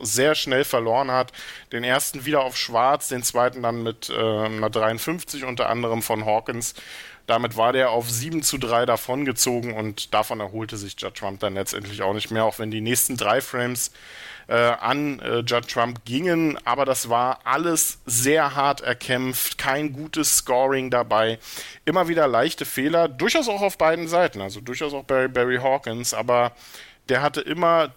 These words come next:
die besseren Karten, vor allem in den taktischen Duellen. Und das hat man dann auch im letzten Frame gesehen, wo Hawkins ja erst mit einem fantastischen Einsteiger, ähm,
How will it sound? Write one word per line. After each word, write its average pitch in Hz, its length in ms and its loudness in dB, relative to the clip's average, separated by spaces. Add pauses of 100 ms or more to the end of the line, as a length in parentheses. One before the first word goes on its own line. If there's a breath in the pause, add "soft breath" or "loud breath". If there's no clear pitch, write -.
die 143 100 -8
besseren 131 480 0
Karten, 123 380 0
vor 117 220 -2
allem 123 220 0
in 113 120 -6
den 113 160 -6
taktischen 117 500 -6
Duellen. 107 480 -4 (460 loud breath)
Und 113 80 -4
das 113 100 0
hat 135 120 2
man 131 100 2
dann 120 100 -2
auch 113 140 0
im 110 100 -4
letzten 123 380 0
Frame 127 280 0
gesehen, 117 500 0
wo 110 280 -2
Hawkins 113 360 -2
ja 113 80 0
erst 107 260 2
mit 113 120 -8
einem 110 120 -4
fantastischen 131 840 0
Einsteiger, 92 800 0
ähm, 101 440 0